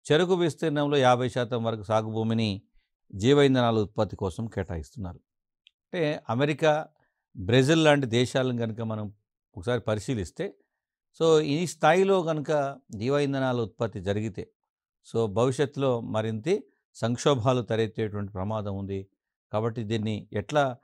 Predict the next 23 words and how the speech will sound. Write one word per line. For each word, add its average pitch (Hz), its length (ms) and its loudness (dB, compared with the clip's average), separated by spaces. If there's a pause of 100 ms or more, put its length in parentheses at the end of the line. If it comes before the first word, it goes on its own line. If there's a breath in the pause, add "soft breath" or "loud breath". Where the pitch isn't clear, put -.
(260)
ముందుకు 120 320 -2
పోవాలనేటువంటిది 107 800 -2
ఇప్పుడు 101 160 -8
జరుగుతుంది. 87 320 -10 (480)
అదేవిధంగా 165 760 4 (100)
మనం 135 360 -4
యూరోప్ 170 400 2
లాంటి 139 260 2
దేశాలను 101 400 -4
చూస్తే 85 220 -10
యూరోప్లో 135 360 0
అనేక 139 260 0
దేశాల్లో 110 680 -6 (520)
ఈ 120 300 -2
వంట 120 260 2
నూనెల 165 380 0
ఉత్పత్తిని 127 440 -4
తగ్గించి 113 600 -6 (340)
జీవ 123 240 0
ఇంధనాల 127 460 0
ఉత్పత్తిని 113 560 -8
పెంచడం 104 420 -6
అనేటువంటిది 95 760 -6